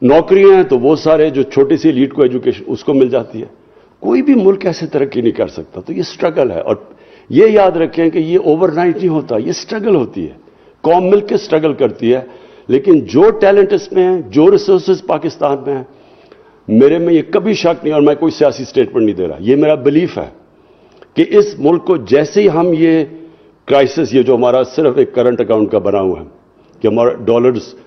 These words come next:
हम, हमारे जैसे हम ग्रो करने चलते हैं, तो हमें dollars की कमी हो जाती है, और dollars की कमी होती है, हमारे रुपए पे pressure पड़ जाता है,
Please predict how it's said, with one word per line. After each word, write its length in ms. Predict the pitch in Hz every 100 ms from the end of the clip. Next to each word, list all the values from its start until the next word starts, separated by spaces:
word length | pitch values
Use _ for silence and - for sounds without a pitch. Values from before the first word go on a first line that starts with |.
| _ _ _ -
हम, 100 | 120 -
हमारे 340 | 113 127 135
जैसे 300 | 120 143 185
हम 100 | 185
ग्रो 180 | 127 147
करने 260 | 170 147 143
चलते 340 | 143 120 143
हैं, 100 | 139
तो 300 | - - -
हमें 160 | 165 113
dollars 300 | 113 113 104
की 80 |
कमी 260 | 117 107 98
हो 100 | 90
जाती 300 | 85 80 -
है, 100 | 73 _ _ _ _ _ _ _
और 100 | 107
dollars 320 | 107 131 160 143
की 80 |
कमी 220 | - 160 147
होती 220 | 135 139
है, 60 |
हमारे 280 | 123 123 120
रुपए 280 | 107 - 113
पे 80 | 98
pressure 320 | - 92 95
पड़ 200 | - 87
जाता 240 | 82 -
है, 60 | -